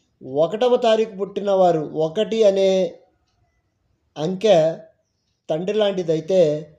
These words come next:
రెండు అనే అంకె తల్లి లాంటిది. ఈ రెండవ తారీఖు పుట్టిన వారికి అధికారం వస్తుంది. చాలా గౌరవమైనటువంటి జీవితాన్ని జీవిస్తారు.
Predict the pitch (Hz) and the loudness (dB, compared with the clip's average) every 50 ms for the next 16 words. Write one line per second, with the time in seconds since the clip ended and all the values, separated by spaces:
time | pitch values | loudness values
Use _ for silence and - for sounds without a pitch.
0 | _ _ _ _ _ _ _ - - 131 139 160 185 208 214 214 233 240 233 214 | _ _ _ _ _ _ _ -14 -12 -6 -4 -2 -2 -2 -2 0 2 4 4 4
1 | 202 208 208 196 185 180 180 175 196 196 175 151 151 160 - - - _ _ _ | 2 0 -2 -2 -2 -4 -6 -4 0 0 0 0 0 -4 -8 -12 -20 _ _ _
2 | _ _ _ _ _ _ _ 165 147 156 180 196 190 175 151 - 117 98 92 - | _ _ _ _ _ _ _ -2 0 0 2 2 2 2 2 -2 -6 -12 -16 -20
3 | _ _ _ _ _ _ _ _ _ _ _ _ _ _ _ _ _ _ _ _ | _ _ _ _ _ _ _ _ _ _ _ _ _ _ _ _ _ _ _ _
4 | _ _ _ _ _ _ _ _ _ - 180 202 190 170 175 180 196 233 247 240 | _ _ _ _ _ _ _ _ _ -8 -6 -4 -2 -2 -2 -2 0 0 0 2
5 | 233 220 214 214 214 185 180 190 180 - 196 196 190 185 180 180 180 180 180 151 | 2 2 2 2 0 -2 -6 -8 -8 -4 -2 2 2 4 4 2 2 2 0 0
6 | 147 165 160 202 196 180 180 185 196 247 - - 160 165 156 - - 175 170 165 | 0 0 0 2 2 2 2 2 -2 -6 -8 -8 -8 -8 -8 -6 -6 -6 -4 -4
7 | 185 214 226 - _ _ _ _ _ _ _ _ _ _ _ _ _ _ _ _ | -4 -4 -6 -10 _ _ _ _ _ _ _ _ _ _ _ _ _ _ _ _
8 | _ - 165 165 175 180 165 151 143 - - - _ _ _ _ _ _ _ _ | _ -6 -4 -2 0 0 0 0 -2 -4 -8 -12 _ _ _ _ _ _ _ _
9 | _ _ 120 110 107 135 151 180 202 220 233 233 233 226 214 214 214 214 208 202 | _ _ -20 -8 -2 2 2 4 4 4 4 2 2 2 0 -2 -6 -6 -6 -8
10 | 196 185 190 185 170 151 147 175 185 190 190 185 180 175 170 151 160 165 165 156 | -6 -6 -6 -8 -8 -10 -8 -10 -10 -4 -2 -2 -2 -2 -2 -6 -6 -8 -8 -10
11 | - - 160 143 143 175 190 196 | -6 -4 -4 -2 -2 -4 -6 -10